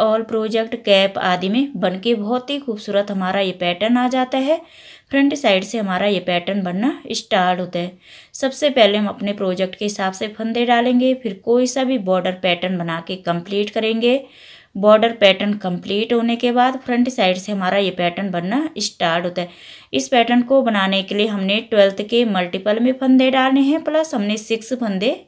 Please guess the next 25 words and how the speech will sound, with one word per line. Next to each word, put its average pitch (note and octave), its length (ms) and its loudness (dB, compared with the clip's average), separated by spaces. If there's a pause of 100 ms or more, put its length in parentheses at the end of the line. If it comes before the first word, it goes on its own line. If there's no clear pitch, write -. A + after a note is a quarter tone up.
(140)
एक्स्ट्रा G#3+ 500 2
डालने E3 300 -2
हैं। G3 120 -12 (460)
दस B3 200 0
नंबर F3+ 300 -2
की F#3+ 120 -8
सिलाई F3 300 -4
में F3+ 80 -6
हमने F3 160 -6
इस E3+ 120 -12
पैटर्न E3 400 -8
को G#3+ 160 -4 (240)
बना F3 300 -6
लेना D#3+ 220 -10
है। F3 60 -10 (460)
अब A#3 180 4
हम F#3+ 120 -2
अपना F#3 260 -2
पैटर्न F3 420 -2
बनाना E3+ 340 -4
स्टार्ट F3 500 -2
करते A3 320 -2
हैं। B3 300 0
तो F3 120 -4
देखिए, F#3 960 -4